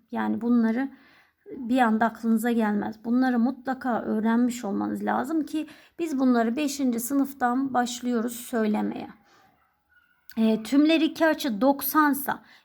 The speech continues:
biri diğerinin dört katıysa, ben küçüğüne K diyeyim,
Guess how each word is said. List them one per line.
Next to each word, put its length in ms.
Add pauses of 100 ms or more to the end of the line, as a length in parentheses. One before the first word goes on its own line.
(140)
biri 360
diğerinin 500
dört 260
katıysa, 580 (560)
ben 220
küçüğüne 580
K 380
diyeyim, 420